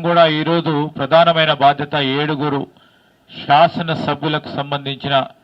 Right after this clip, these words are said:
వారిపై పెట్టి, కాంగ్రెస్ పార్టీ చేతి గుర్తుతో ముందుకొస్తా ఉన్న వంశీని గెలిపియాల్సిందిగా కోరటానికి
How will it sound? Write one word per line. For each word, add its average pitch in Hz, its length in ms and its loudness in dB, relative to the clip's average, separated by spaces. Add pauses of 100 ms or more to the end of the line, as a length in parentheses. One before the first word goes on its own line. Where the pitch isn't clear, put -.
(640)
వారిపై 143 400 2 (260)
పెట్టి, 147 260 -4 (1300)
కాంగ్రెస్ 175 500 2 (140)
పార్టీ 160 320 2 (140)
చేతి 160 340 -4
గుర్తుతో 160 400 -6 (400)
ముందుకొస్తా 156 560 -2 (100)
ఉన్న 143 140 -2 (2250)
వంశీని - 1600 -4 (120)
గెలిపియాల్సిందిగా 156 840 2 (340)
కోరటానికి 147 600 0